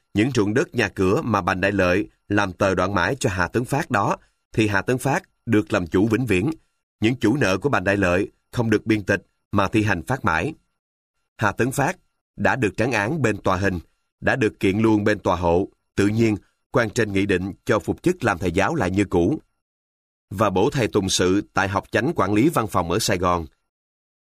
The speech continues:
Thầy hay tin được phục chức rồi, tối lại thừa lúc anh chị ngồi chơi, thầy mới nói rằng,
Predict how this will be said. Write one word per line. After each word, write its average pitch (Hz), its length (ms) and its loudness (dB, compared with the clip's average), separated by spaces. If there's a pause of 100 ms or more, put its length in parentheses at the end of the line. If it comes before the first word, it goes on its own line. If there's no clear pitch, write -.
(120)
Thầy 104 180 0
hay 113 160 0
tin 107 260 -2
được 98 160 0
phục 92 200 -2
chức 180 180 0
rồi, 95 320 2 (340)
tối 127 300 2 (260)
lại 95 220 2
thừa 98 200 2
lúc 139 200 2
anh 107 140 -2
chị 90 200 0
ngồi 98 260 0
chơi, 104 300 2 (280)
thầy 95 220 0
mới 101 140 2
nói 120 220 0
rằng, 95 220 -2